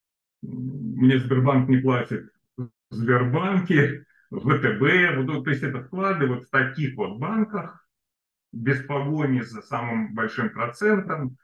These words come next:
потому что назначение подушки безопасности не приносить вам доход, а обеспечивать безопасность. И это разные вещи.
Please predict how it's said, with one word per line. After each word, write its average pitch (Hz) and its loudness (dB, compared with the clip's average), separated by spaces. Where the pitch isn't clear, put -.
потому 117 -8
что - -2
назначение 123 4
подушки 113 -6
безопасности 127 -2
не 139 6
приносить 143 4
вам 135 2
доход, 113 -4
а - 0
обеспечивать 160 0
безопасность. - -4
И 117 0
это 131 6
разные 104 -6
вещи. - -18